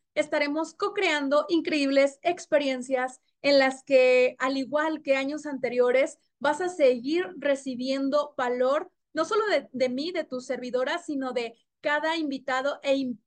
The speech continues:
e invitada que desfila aquí en la alfombra roja de Lo que jamás diré. Es lo que quería compartirte. Espero que hayas tenido unas increíbles vacaciones decembrinas,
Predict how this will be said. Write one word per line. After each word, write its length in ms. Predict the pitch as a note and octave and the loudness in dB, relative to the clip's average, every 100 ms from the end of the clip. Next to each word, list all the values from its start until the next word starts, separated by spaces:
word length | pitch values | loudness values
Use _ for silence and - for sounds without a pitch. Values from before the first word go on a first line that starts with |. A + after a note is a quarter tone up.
| _ | _
e 140 | D4 D4 | 0 0
invitada 600 | C4+ C4 C4+ C4 C#4+ - | -2 -4 0 0 -2 -2
que 100 | E4+ | 0
desfila 680 | D#4 B3+ - D4 C#4+ C4 C4 _ _ | 2 2 -2 -2 -2 -4 -6 _ _
aquí 640 | - B3 - C4+ C4 B3+ _ _ | -4 -2 -2 -2 -2 -6 _ _
en 160 | C4 B3+ | 0 2
la 60 | |
alfombra 480 | B3 - E4+ E4 D4+ | 2 0 0 2 4
roja 480 | C#4 C#4 C#4 C4 B3+ | 4 4 2 0 0
de 220 | C#4 B3+ | 2 2
Lo 180 | C4+ B3 | 4 2
que 100 | B3 | -2
jamás 380 | B3 B3 B3+ A#3 | -4 -4 -4 -6
diré. 300 | A3+ G3+ G#3 _ _ _ - | -8 -10 -12 _ _ _ 0
Es 100 | D#4+ | 0
lo 80 | F#4+ | 2
que 100 | F4 | 0
quería 360 | D#4+ D#4 D#4 | 2 2 2
compartirte. 580 | F4+ D#4+ C4 B3+ G4+ F#4+ | -2 -2 0 2 0 0
Espero 300 | F4+ E4 D#4+ | -2 0 0
que 80 | D#4+ | 2
hayas 260 | D4 C#4 | 2 2
tenido 240 | C#4+ C4+ C4+ | 0 -2 -2
unas 240 | C4+ C4 - | -2 -6 -2
increíbles 600 | D#4 D4+ C4+ C4+ C4 B3 | 0 4 4 4 2 2
vacaciones 680 | C4 B3 A#3+ B3+ B3+ B3+ - - | 0 -2 -2 -4 -2 -6 -10 -12
decembrinas, 1000 | - B3+ D#4+ D#4+ C4 B3 B3+ B3+ C4 C4+ | -2 2 2 2 -2 0 0 2 0 -2